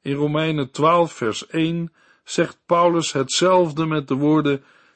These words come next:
"Ik zeg u daarom, vrienden, dat u zich helemaal aan God moet wijden.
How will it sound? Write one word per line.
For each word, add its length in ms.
"Ik 160
zeg 260
u 120
daarom, 460
vrienden, 540
dat 180
u 120
zich 280
helemaal 760
aan 200
God 320
moet 200
wijden. 440